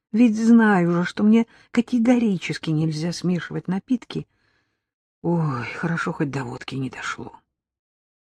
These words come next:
Воспоминания о вечеринке резко утратили свой радужный ореол,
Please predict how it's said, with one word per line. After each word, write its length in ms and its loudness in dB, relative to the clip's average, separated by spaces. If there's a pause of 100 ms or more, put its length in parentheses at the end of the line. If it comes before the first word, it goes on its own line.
(380)
Воспоминания 1080 6 (180)
о 140 0
вечеринке 880 2 (560)
резко 440 2
утратили 540 2
свой 380 -2 (180)
радужный 760 2
ореол, 480 2